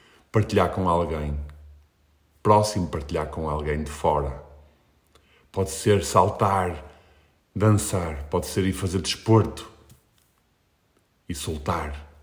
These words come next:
lavar as águas também pela água do suor. O choro é um convite para as águas se moverem dentro de nós. Esta é uma compreensão que é importante. O elemento água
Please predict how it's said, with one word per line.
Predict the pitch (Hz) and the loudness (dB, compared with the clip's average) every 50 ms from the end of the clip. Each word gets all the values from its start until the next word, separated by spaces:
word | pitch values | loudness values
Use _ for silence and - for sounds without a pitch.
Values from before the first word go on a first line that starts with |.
| _ _ _ - | _ _ _ -2
lavar | 92 95 92 92 110 107 | -2 0 4 6 6 6
as | 104 101 92 98 | 6 6 6 6
águas | 98 98 98 95 92 | 6 6 6 4 0
também | - - 92 104 107 120 117 | 0 0 2 6 6 6 6
pela | 107 - 95 85 85 80 76 78 | 6 4 2 2 2 2 0 0
água | 82 85 85 | 0 -2 -2
do | 78 76 | -4 -4
suor. | 73 - - 85 78 71 69 67 67 67 - - - - _ _ _ _ _ _ _ _ _ _ _ _ _ _ _ _ _ _ _ _ _ _ _ _ _ _ _ _ _ _ _ _ _ _ _ _ _ _ _ _ _ - | -8 -8 -6 -6 -4 -4 -4 -6 -8 -10 -14 -18 -20 -20 _ _ _ _ _ _ _ _ _ _ _ _ _ _ _ _ _ _ _ _ _ _ _ _ _ _ _ _ _ _ _ _ _ _ _ _ _ _ _ _ _ -8
O | - 92 | -8 -6
choro | - - - 110 107 113 | -4 2 4 6 8 8
é | 110 | 8
um | 101 | 6
convite | - - 87 82 73 71 87 76 - - | 4 0 -2 -2 -2 -4 -6 -6 -8 -10
para | - - 85 80 78 76 - 76 - - - - _ _ _ _ _ _ - | -8 -6 -6 -6 -6 -8 -10 -16 -20 -20 -20 -20 _ _ _ _ _ _ -12
as | - 82 76 73 | -10 -8 -4 2
águas | 98 92 95 98 90 90 - | 4 4 4 4 4 0 -2
se | - - 95 | -2 -2 -2
moverem | 90 85 78 73 92 87 82 80 | -2 -2 0 0 0 0 0 0
dentro | 78 80 73 - 76 71 | -2 -4 -6 -6 -8 -6
de | 73 | -4
nós. | 73 71 64 62 60 - - - - - _ _ _ _ _ _ _ _ _ _ _ _ _ _ _ _ _ _ _ _ _ | -4 -6 -6 -8 -10 -14 -16 -18 -20 -20 _ _ _ _ _ _ _ _ _ _ _ _ _ _ _ _ _ _ _ _ _
Esta | - 87 87 - - 90 | -8 -8 -6 -4 -4 -2
é | |
uma | 85 82 80 | -2 -2 -4
compreensão | - - 85 76 76 78 80 73 - - 80 76 | -4 -6 -6 -6 -4 -6 -6 -6 -8 -10 -10 -8
que | 73 78 | -8 -8
é | |
importante. | 76 71 71 78 73 80 78 73 90 | -8 -6 -8 -8 -8 -8 -8 -4 0
O | 92 | 0
elemento | 95 95 92 98 101 95 92 - 90 90 | 2 2 2 2 2 0 0 2 4 6
água | 92 101 104 110 107 117 123 135 131 143 147 - | 6 8 6 4 4 4 4 2 2 0 -2 -6